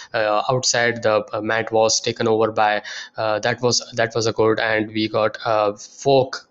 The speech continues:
kind of, uh, folk kind of being used onto the head, and, uh,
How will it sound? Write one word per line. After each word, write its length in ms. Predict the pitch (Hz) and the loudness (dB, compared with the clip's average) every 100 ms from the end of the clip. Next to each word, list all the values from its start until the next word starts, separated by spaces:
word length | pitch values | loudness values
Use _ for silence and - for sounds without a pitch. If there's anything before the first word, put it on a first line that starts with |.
| _ | _
kind 240 | - 113 110 | -6 -4 0
of, 240 | 113 - - - - | 0 -2 -12 -14 -8
uh, 240 | 113 107 104 - - - | -2 0 0 -4 -14 -8
folk 300 | - 123 120 | 0 2 2
kind 180 | 117 110 | 0 0
of 100 | 110 | -2
being 200 | 110 110 | -2 0
used 240 | 117 110 | 0 2
onto 180 | 107 104 | 0 0
the 120 | 107 | -2
head, 220 | 107 107 | 0 0
and, 280 | 104 104 107 - - - | 0 -2 -4 -8 -18 -6
uh, 160 | 110 | -2